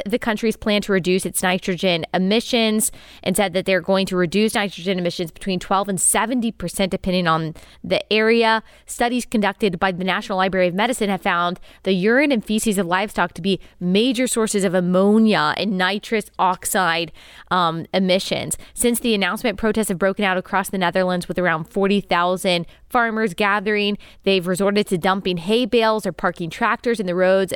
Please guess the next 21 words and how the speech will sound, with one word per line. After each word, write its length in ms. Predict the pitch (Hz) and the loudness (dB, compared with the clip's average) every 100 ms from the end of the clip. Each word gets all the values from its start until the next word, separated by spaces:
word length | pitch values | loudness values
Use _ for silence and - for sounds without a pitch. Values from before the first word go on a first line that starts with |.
| - | -2
uh, 160 | - - | -2 0
in 120 | 180 | 0
the 100 | 180 | 2
roads 240 | 180 180 165 | 4 2 0
as 120 | 170 | -4
a 60 | 175 | -2
means 320 | 185 180 180 | 0 0 -2
of 180 | 175 - | -4 0
blocking 500 | 170 160 - 156 156 - - - _ - | -2 -2 -4 -8 -8 -18 -20 -20 _ -10
traffic. 720 | - 226 233 - 226 220 - - - | -2 -2 -2 -4 -2 -4 -8 -20 -6
Um, 160 | 185 190 | -2 0
and 140 | 185 | 2
then 140 | 185 180 | 0 0
there's 280 | 180 180 185 | 2 2 2
a 60 | |
dairy 380 | 170 190 190 214 | 2 2 4 2
farmer 460 | - 208 202 196 196 | 2 2 2 2 2
who's 200 | 196 - | 0 -2
quoted 340 | 214 190 185 | 0 0 0
saying 260 | 190 180 170 | 0 0 0
this, 180 | 202 | 0